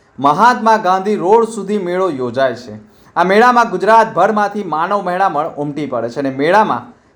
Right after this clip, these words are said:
ખાણીપીણીની સહિતની રમકડા અને મનોરંજન સહિતના અંદાજે પંદરસો વધુ સ્ટોલ ઊભા કરવામાં આવે છે, જેમાં વેપારીઓ પણ રોજગારી મેળવી રહ્યા છે. અને આ મેળામાં ભરૂચ જિલ્લામાં જ નહીં, પરંતુ ગુજરાતભરમાંથી વેપારીઓ રોજગારી માટે ધામા નાખે છે અને સમગ્ર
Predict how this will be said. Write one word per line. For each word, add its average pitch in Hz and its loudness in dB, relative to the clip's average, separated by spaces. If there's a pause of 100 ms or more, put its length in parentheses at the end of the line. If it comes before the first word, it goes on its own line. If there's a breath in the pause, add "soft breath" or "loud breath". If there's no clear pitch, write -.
ખાણીપીણીની 202 0
સહિતની 190 -2
રમકડા 196 2
અને 190 0
મનોરંજન 185 -2
સહિતના 175 -2
અંદાજે 160 2
પંદરસો 202 -2
વધુ 180 -4
સ્ટોલ 170 -2
ઊભા 127 2
કરવામાં 110 -4
આવે 95 -10
છે, 110 -20 (560 soft breath)
જેમાં 208 4
વેપારીઓ 214 2
પણ 220 0
રોજગારી 170 -2
મેળવી 143 -6
રહ્યા 107 -4
છે. 107 -16 (340 soft breath)
અને 135 2
આ 220 6
મેળામાં 220 2
ભરૂચ 175 0
જિલ્લામાં 196 0
જ 190 -8
નહીં, 208 -6
પરંતુ 190 -2
ગુજરાતભરમાંથી 175 -2 (200 soft breath)
વેપારીઓ 175 2
રોજગારી 170 0
માટે 156 -2
ધામા 139 0
નાખે 110 -6
છે 113 -14
અને 120 -8
સમગ્ર 208 2